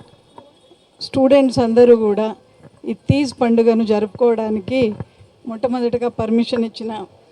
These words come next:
కాలేజ్ ప్రిన్సిపల్ బాలభాస్కర్ గారికి కృతజ్ఞతలు తెలియజేసుకుంటున్నాను. ఈ కార్యక్రమానికి విచ్చేసినటువంటి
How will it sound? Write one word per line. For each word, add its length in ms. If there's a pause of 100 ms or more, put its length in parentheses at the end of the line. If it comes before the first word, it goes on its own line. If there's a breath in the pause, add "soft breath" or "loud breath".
(260)
కాలేజ్ 440 (300)
ప్రిన్సిపల్ 520 (920)
బాలభాస్కర్ 640
గారికి 580 (520)
కృతజ్ఞతలు 600
తెలియజేసుకుంటున్నాను. 1040 (3500)
ఈ 120
కార్యక్రమానికి 760
విచ్చేసినటువంటి 1080